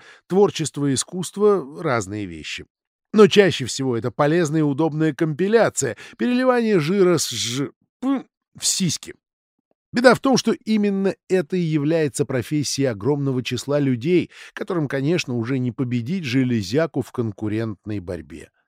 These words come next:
Непонятно, зачем Голговский опять посягает здесь на мусечку Боцман.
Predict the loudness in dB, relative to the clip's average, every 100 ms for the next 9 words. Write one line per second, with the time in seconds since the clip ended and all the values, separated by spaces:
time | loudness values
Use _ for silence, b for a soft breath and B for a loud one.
0 | _ _ _ _ _ _ _ _ 0 6
1 | 8 8 6 2 2 2 2 0 4 2
2 | 4 0 2 0 2 2 2 -2 -2 -2
3 | 0 2 0 -2 0 0 0 0 2 0
4 | 0 -8 -4 -4 -2 0 2 2 -4 -8
5 | -12